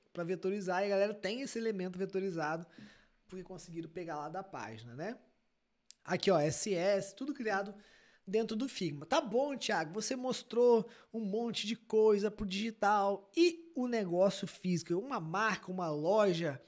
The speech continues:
e aqui um fondue, né? A Hanover." O Leozinho foi lá,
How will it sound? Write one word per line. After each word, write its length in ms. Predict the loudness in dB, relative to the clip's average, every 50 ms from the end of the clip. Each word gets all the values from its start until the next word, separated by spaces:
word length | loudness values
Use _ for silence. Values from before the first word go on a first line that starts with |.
| _ _ _ _ _ _ -6
e 80 | -4 -4
aqui 200 | -4 -2 -4 -4
um 140 | -4 -4 -6
fondue, 760 | -10 -8 -8 -8 -6 -6 -6 -6 -4 -2 -2 -2 -4 -6 -12 -10
né? 220 | -8 -8 -8 -8 -10 -10
A 260 | -10 -8 -6 -4 -6
Hanover." 580 | -6 -6 -6 -6 -4 -4 -6 -6 -8 -10 -10 -10 -18 _ _ _ _ _ _ _ _ _ _ _ _ _ _ _ _ _ _ _ _ _ _ -20 -8
O 60 | 0
Leozinho 420 | 2 4 4 4 2 -4 -8 -10 -10
foi 200 | -8 -6 -4 -4
lá, 360 | -2 -2 -2 -4 -4 -6 -12